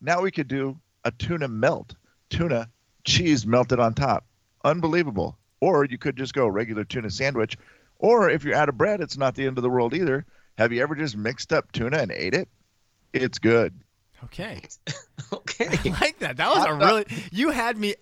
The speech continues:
Speaker 2: you actually sold me to the point where I don't even want hot dogs on the list anymore. I'm excited
Speaker 3: I was
Speaker 2: to
Speaker 3: gonna
Speaker 2: hear,
Speaker 3: say.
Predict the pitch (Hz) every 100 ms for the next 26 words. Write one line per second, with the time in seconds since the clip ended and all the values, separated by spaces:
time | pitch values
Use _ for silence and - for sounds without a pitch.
0 | - 196 226 202 214 - 220 190 - 180
1 | 190 190 165 143 156 170 147 151 143 165
2 | 180 - _ _ _ _ _ _ 185 185
3 | 156 147 165 - 170 - 147 127 127 -
4 | 151 156 127 147 269 208 160 123 120 120
5 | 135 151 143 - 175 175 135 123 - 127
6 | 85